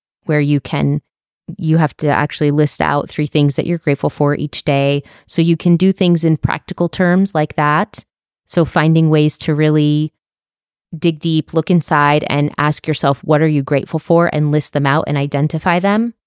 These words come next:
And then there's also the piece of being curious about it and inviting it into your everyday life and looking at things with a new wonderment to it. I saw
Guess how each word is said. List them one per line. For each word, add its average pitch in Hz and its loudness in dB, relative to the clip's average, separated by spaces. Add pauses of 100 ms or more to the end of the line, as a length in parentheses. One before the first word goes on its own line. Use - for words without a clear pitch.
(540)
And 175 4
then 170 4
there's 165 2
also 180 0
the 160 0
piece 151 -6 (100)
of 147 0
being 156 0
curious 160 0
about 143 2
it 143 0 (520)
and 160 2
inviting 151 2
it 156 0
into 151 -4
your 151 -2
everyday 147 2
life 156 2
and 147 -2
looking 165 2
at - -4
things 147 0
with 147 0
a 147 2
new 151 2
wonderment 143 0
to 131 -2
it. - -8 (920)
I 165 0
saw 156 0